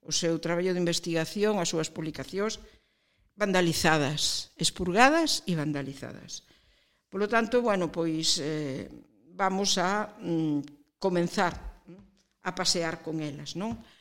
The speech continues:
Aquela andaina daqueles estudantes, mozos, moi mozos, creo que o maior tiña vinte e un anos, o resto tiña menos, eh, foi hasta Ortoño.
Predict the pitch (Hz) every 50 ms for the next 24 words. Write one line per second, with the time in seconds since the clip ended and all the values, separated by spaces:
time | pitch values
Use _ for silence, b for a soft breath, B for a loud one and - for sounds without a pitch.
0 | B B B B - - - 220 220 220 226 226 220 240 240 226 220 220 214 208
1 | 208 202 202 - - - 180 180 180 180 180 180 190 190 185 185 180 175 175 165
2 | 165 165 - - - - - 180 175 - - 196 175 196 233 262 277 269 254 262
3 | - 220 202 - 202 190 190 214 233 220 - 220 202 185 185 175 175 170 170 190
4 | 214 208 - 202 196 - B B B B B - 208 185 196 196 196 196 202 202
5 | 196 208 185 190 185 185 180 170 190 185 196 196 190 180 - 180 175 180 - -
6 | 185 165 190 175 175 175 175 170 180 226 233 - B B B B B B B B
7 | B B B B - - 196 190 190 180 180 170 170 - - - - - 202 190
8 | 185 170 165 - - 160 147 - - - 160 151 143 135 135 143 139